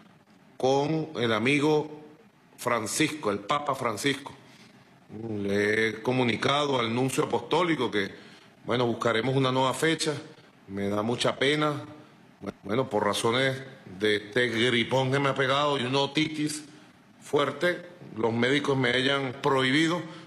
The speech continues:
montarme en avión y emprender un viaje de estas características. Así que, eh, estoy enviando al vicepresidente ejecutivo Jorge Arriaza que cumpla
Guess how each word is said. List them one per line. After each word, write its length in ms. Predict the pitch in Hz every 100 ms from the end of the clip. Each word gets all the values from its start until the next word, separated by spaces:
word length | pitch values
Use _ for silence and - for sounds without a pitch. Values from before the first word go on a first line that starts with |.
| -
montarme 520 | 104 107 - 127 139
en 60 | 151
avión 480 | 151 151 165 175 160
y 120 | 131
emprender 460 | 123 120 117 117 131
un 120 | 131
viaje 260 | 131 135
de 60 | 127
estas 180 | 117 131
características. 720 | 135 123 139 170 - 101 78 - - - - - - - - - -
Así 400 | - 107 - 127
que, 500 | - 143 147 156 - - - - -
eh, 440 | 107 101 98 92 -
estoy 840 | - - 110 113 127 127 123 107 87
enviando 960 | 113 104 135 139 143 147 165 139 -
al 200 | - 104
vicepresidente 720 | 98 107 113 110 - 113 117 135
ejecutivo 520 | 131 127 - 139 127
Jorge 320 | 131 147 147
Arriaza 500 | 160 170 165 165 180
que 140 | 185
cumpla 560 | 175 165 160 160 185 190